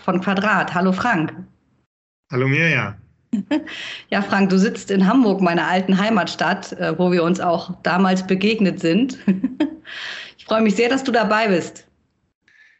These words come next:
Speaker 2: Danke, ich habe mich auch gefreut.
Speaker 1: <laughs> Ja, unsere Zuhörer kennen dich vielleicht noch nicht so genau. Und, ähm, ich möchte dich einmal bitten, dass du dich kurz vorstellst und auch was zu Quadrat und auch zu deinen Aufgaben bei Quadrat sagst.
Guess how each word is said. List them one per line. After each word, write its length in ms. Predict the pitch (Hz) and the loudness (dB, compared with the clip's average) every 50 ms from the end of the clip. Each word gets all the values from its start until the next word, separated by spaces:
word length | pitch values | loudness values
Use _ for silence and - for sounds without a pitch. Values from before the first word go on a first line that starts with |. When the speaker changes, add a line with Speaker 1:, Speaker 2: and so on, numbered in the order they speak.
| _ _ _ | _ _ _
Speaker 2:
Danke, 300 | - 120 120 127 120 117 | -6 -4 -2 -2 -2 -2
ich 100 | 101 - | -4 -6
habe 120 | 135 135 | -6 -2
mich 100 | 139 127 | -2 0
auch 160 | 127 135 135 | 0 -2 -2
gefreut. 540 | 135 - - - - 123 110 101 98 - - _ _ _ _ _ - - - - | -4 -6 -6 -4 -4 -4 -4 -4 -6 -10 -16 _ _ _ _ _ -18 -18 -10 -8
Speaker 1:
<laughs> 40 | - 156 160 - 247 190 - 277 277 - - _ _ - 208 - - - - - - - - - - - - - - _ | -6 -4 -2 0 -2 0 0 -2 -4 -4 -8 _ _ -16 -16 -14 -14 -16 -18 -20 -20 -20 -20 -20 -20 -20 -20 -20 -14 _
Ja, 280 | - 220 226 226 226 | -2 0 2 2 4
unsere 200 | 233 226 202 220 | 4 4 2 2
Zuhörer 360 | 208 - 269 302 294 262 233 240 | 2 2 0 2 2 2 0 0
kennen 220 | - 254 262 269 | 0 2 2 4
dich 140 | 254 254 - | 2 2 2
vielleicht 260 | 254 220 214 208 - | 0 0 0 -2 -2
noch 120 | 202 185 | -2 0
nicht 360 | 156 190 247 320 320 - - - | 2 2 2 2 0 -2 -6 -6
so 120 | 170 160 | -4 -2
genau. 540 | 160 160 160 151 147 147 175 226 320 - - - _ _ _ _ - - - _ _ _ | 0 2 2 2 2 2 2 0 -2 -4 -10 -20 _ _ _ _ -20 -20 -20 _ _ _
Und, 420 | 196 202 196 190 185 185 190 - | 2 4 4 4 4 2 0 -2
ähm, 300 | 196 190 185 180 185 185 | 0 0 2 2 2 2
ich 200 | 185 185 - - | 2 0 0 -2
möchte 240 | 202 202 190 190 226 | -2 -2 0 0 -2
dich 100 | 214 - | -2 0
einmal 220 | - 262 277 277 226 | 2 4 4 4 4
bitten, 280 | 214 247 247 - 247 | 2 0 0 0 0
dass 220 | 220 220 208 - - | 0 0 -2 -4 -4
du 220 | 240 226 220 208 | -2 0 0 2
dich 260 | 185 202 190 190 - | 2 0 -2 -2 -4
kurz 240 | - - 180 - - | -4 -4 -4 -4 -4
vorstellst 720 | - - 247 247 247 247 - - 226 220 214 214 208 - | -2 0 0 0 0 0 0 0 2 2 2 0 -2 -2
und 160 | - 202 202 190 | 0 0 2 2
auch 300 | 190 196 196 196 185 190 | 2 2 0 0 0 0
was 360 | 185 180 185 - - - - - | 0 0 0 -4 -10 -16 -16 -6
zu 120 | - - | -6 -6
Quadrat 560 | - - 175 170 170 175 190 202 220 233 208 | -2 0 0 0 0 0 0 0 0 0 0
und 160 | 208 190 185 | 0 0 2
auch 200 | 175 185 190 185 | 2 2 0 -2
zu 120 | 190 - 185 | -2 -4 -2
deinen 240 | 175 170 170 185 170 | -2 0 0 0 2
Aufgaben 460 | 156 175 202 196 - 180 156 156 156 | 2 0 0 0 -2 -2 -2 0 0
bei 140 | 147 147 147 | -2 -2 -2
Quadrat 440 | - - 156 147 147 147 147 147 | -4 -6 -4 -2 -2 -4 -4 -4
sagst. 520 | - - 147 143 139 - - - _ _ | -4 -4 -4 -4 -4 -8 -14 -20 _ _